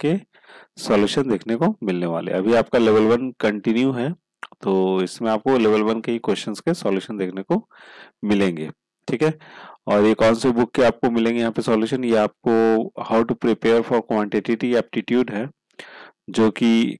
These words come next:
Cat के लिए book है और ये Arun Sharma के द्वारा लिखी गई book है। तो इसी book का आपको यहाँ पे solution देखने को मिलने वाला है। तो कुल मिला के यहाँ पे जो आपके सवाल होंगे ना, वो आपको पांच सवाल के questions के solution देखने को मिलेंगे। काफी अच्छे सवाल हैं, ध्यान से समझने की जरूरत है,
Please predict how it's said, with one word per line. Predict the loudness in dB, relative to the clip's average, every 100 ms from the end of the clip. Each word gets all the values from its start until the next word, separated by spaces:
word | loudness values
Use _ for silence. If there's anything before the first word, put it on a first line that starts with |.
| 0
Cat | 0 0
के | 0
लिए | 2
book | 2 -2
है | -2 -4
और | -2 0 4
ये | 4
Arun | 2
Sharma | 0 -2 -2 -2
के | -2
द्वारा | 0 0
लिखी | -2 -4 -6
गई | -6
book | -6 -6 -8
है। |
तो | -6
इसी | -8 -4 -2
book | -2 -2
का | 0
आपको | 0 0
यहाँ | 0 0
पे | -2
solution | 0 -2 -2 -4
देखने | -4 -4 -4
को | -2
मिलने | -2 -4 -8 -10
वाला | -12 -14
है। | -18 -20 -20 -20 -20 -16
तो | -6
कुल | 0 2
मिला | 4 2
के | 4 2
यहाँ | 2
पे | 2 2
जो | 4
आपके | 4 2 -2
सवाल | 0 2 4 4
होंगे | 2 0
ना, | 2
वो | 4
आपको | 4 2 -2
पांच | -6 -2 -2 -2 -4
सवाल | -2 0 0
के | -4
questions | -4 -4 -4 -6 -4
के | -4 -4 _ -20 -20 -20 -8
solution | -2 0 0 -2
देखने | -4 -4
को | -2 -2 -4 -10
मिलेंगे। | -12 -12 -12 -8
काफी | -6 -2
अच्छे | -2 -2
सवाल | -2 0 0 0
हैं, | -4 -8 _ _ -16
ध्यान | -10 -10
से | -8
समझने | -10 -8 -4 -2
की |
जरूरत | 0 0 0
है, | -2